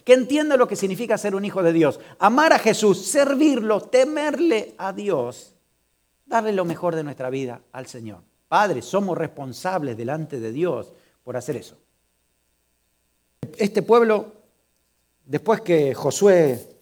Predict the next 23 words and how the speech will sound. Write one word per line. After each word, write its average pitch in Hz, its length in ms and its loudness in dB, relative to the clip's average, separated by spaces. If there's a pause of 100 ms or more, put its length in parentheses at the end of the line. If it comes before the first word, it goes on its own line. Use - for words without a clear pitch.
se - 200 4
murió, 190 560 2 (520)
dice 233 240 -4
que 208 80 -6
se 226 120 -2
olvidaron. 285 420 0 (1600)
Una, 208 480 -4
dos 190 320 -2
hojas 196 260 -2
más 175 160 -2
adelante, 143 540 0 (320)
Jueces, 208 580 6
capítulo 214 540 4
dos, 180 340 6 (1200)
versículo 185 720 4
seis 214 380 4
al 202 120 6
diez, 226 340 4
habla 226 260 4
que 175 100 -4
Josué 151 380 -2
se 147 100 -2
murió. 190 380 0